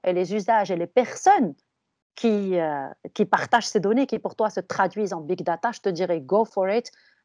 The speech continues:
Et c'est une expertise que tu pourras développer, bien sûr. Mais tout le monde ne deviendra pas, euh, big data expert, de la même manière que tout le monde ne deviendra pas S E O expert ou, euh,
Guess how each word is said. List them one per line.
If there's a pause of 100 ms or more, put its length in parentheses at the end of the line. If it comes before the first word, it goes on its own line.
Et
c'est
une
expertise
que
tu
pourras
développer, (540)
bien
sûr. (1400)
Mais
tout
le
monde
ne
deviendra
pas,
euh,
big
data
expert, (420)
de
la
même
manière
que
tout
le
monde
ne
deviendra
pas
S (460)
E
O
expert (140)
ou,
euh,